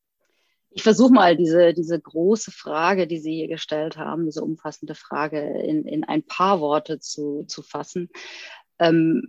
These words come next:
was ist eigentlich der, der Key-Treiber unserer, unter, un-, unserer Unternehmenskultur heutzutage? Es geht natürlich um, um, in erster Linie um Informationen jeglicher Art und Weise.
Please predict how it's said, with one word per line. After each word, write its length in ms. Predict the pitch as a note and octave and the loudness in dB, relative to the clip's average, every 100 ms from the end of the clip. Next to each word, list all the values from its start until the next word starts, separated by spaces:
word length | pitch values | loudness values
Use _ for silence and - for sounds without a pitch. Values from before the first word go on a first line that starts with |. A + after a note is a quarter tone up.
| - | -2
was 160 | F3+ | -2
ist 140 | G3+ - | 0 0
eigentlich 420 | F#3+ F3+ F#3+ - | 0 0 -2 0
der, 220 | E3+ E3 _ _ _ - | 2 2 _ _ _ -4
der 240 | E3+ E3 | 0 0
Key-Treiber 840 | E3 - A3+ G#3+ - E3 F3 E3 D#3+ | -2 0 0 0 -4 -2 0 0 -2
unserer, 560 | E3 D#3+ D3 D#3 D3+ | 0 -4 -4 -8 -6
unter, 280 | - D#4 D#4 | -4 -4 -4
un-, 140 | D#4 - | -4 -4
unserer 300 | A3+ - D3 | -6 -6 -6
Unternehmenskultur 920 | D3+ D3+ D#3 D3+ G#3 - E3 D#3+ D#3+ | -6 -4 -4 -2 -4 -4 -10 -8 -4
heutzutage? 640 | D#3 D3 D3 - D3 C#3+ | -4 -4 -6 -6 -4 -4
Es 140 | C#3+ - | -6 -4
geht 180 | E3 E3 | -4 0
natürlich 460 | D3+ D#3 D#3 - | -2 -2 -6 -6
um, 320 | - D#3 - - | -4 -4 -6 -8
um, 260 | D#3+ D#3 C#3+ | -4 -2 0
in 140 | E3 | 0
erster 240 | D3+ E3 E3+ | 0 -2 -2
Linie 240 | E3 D#3+ | 0 0
um 120 | D#3+ | 0
Informationen 1080 | - F3 F#3 D#3 C#3+ C#3+ - D#3 D#3 G3 G#3 | -2 -4 -4 -6 -6 -6 -8 -6 -2 -2 -4
jeglicher 460 | E3+ E3 - D#3+ - | -4 -6 -6 -6 -2
Art 260 | D#3 D3+ | 0 0
und 160 | D#3 C#3 | -2 -4
Weise. 480 | C3+ D3+ G3 G#3+ | -2 0 2 2